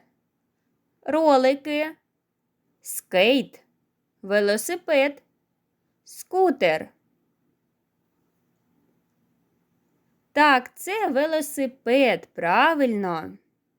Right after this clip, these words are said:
Гру цю люблять всі на світі, і батьки, і їхні діти. Сітка, м'яч,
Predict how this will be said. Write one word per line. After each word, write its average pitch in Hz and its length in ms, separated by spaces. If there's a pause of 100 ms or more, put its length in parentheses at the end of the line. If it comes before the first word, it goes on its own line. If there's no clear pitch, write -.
(1160)
Гру 214 420
цю 381 260
люблять 214 380
всі 185 260
на 202 180
світі, 294 560
і 208 260
батьки, 175 640
і 196 220
їхні 269 440
діти. 247 600 (280)
Сітка, 202 720
м'яч, 180 600